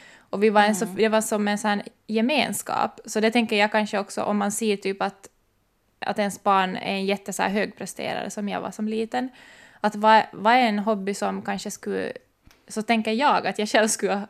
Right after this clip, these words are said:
Speaker 1: ha liksom borde tänka mera. Eller att, ja, alltså bla bla bla.
Speaker 2: Mm.
Speaker 1: Men att vad, vad finns det för hobby som hon skulle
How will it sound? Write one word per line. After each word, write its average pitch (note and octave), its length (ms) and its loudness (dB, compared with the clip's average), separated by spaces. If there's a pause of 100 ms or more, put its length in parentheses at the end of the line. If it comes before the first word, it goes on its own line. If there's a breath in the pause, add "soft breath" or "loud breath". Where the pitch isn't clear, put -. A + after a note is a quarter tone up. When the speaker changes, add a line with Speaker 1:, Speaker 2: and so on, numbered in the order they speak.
Speaker 1:
ha F#3+ 120 -4
liksom F#3+ 340 -6
borde F#3 300 -4 (180)
tänka F#3+ 320 -8
mera. G#3 340 -6 (100)
Eller G3+ 220 -6
att, - 240 -14 (120)
ja, - 220 -8 (260)
alltså G#3 340 -14 (100)
bla - 140 -10
bla A3 180 -12
bla. G3+ 180 -8
Speaker 2:
Mm. G#3 380 -8
Speaker 1:
Men G3+ 300 0
att - 280 0 (360)
vad, A3 560 2 (140)
vad G#3+ 180 -2
finns A#3+ 220 0
det A3+ 80 -6
för G#3+ 100 -10
hobby G#3+ 200 0
som G#3+ 160 -4
hon A3 140 2
skulle G#3+ 180 -4